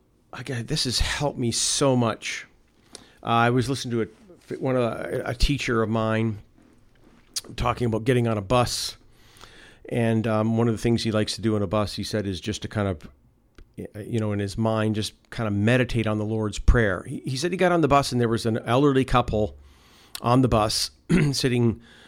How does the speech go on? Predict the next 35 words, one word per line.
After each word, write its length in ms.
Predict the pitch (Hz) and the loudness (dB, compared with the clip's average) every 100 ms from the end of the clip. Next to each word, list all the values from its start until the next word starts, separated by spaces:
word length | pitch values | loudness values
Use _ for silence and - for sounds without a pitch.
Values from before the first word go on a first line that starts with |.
| - | -10
sitting 260 | - 123 | -2 2
close 320 | 117 120 120 - | 4 4 4 2
to 160 | 107 | 0
him, 180 | 98 98 - _ | 0 -2 -6 _
and 180 | 107 113 | -2 2
they 80 | 127 | 4
were 180 | 123 | 6
arguing. 640 | 135 151 170 123 104 92 85 | 8 8 6 4 2 -2 -6
And 120 | 98 | -2
he 60 | 113 | -2
said 220 | - 131 | 0 0
they 80 | 135 | 4
were 100 | 131 | 6
actually 360 | 131 - - 123 | 6 4 0 0
pretty 340 | - 170 143 | 2 4 6
good 180 | 135 156 | 6 6
at 220 | 104 98 | 6 0
it. 200 | 95 - _ _ _ - _ - | -2 -10 _ _ _ -20 _ -10
Um, 420 | 107 110 110 107 | -4 0 0 0
he, 220 | 101 117 | -2 -2
he 200 | 101 - | -2 -4
said, 280 | 117 - 123 | -2 0 0
he, 80 | 117 | 0
you 120 | 127 | 2
know, 140 | 120 117 | 4 4
it, 240 | 113 113 | 0 -2
it 260 | 135 127 135 | -2 -2 2
was 140 | 123 | 2
obvious 400 | 127 131 139 139 | 4 4 2 -2
that 120 | 117 | -2
they 100 | 127 | 0
had 160 | 113 101 | 0 0
been 180 | 131 120 | 0 2
at 220 | 120 117 | 4 2
it. 160 | 117 | 2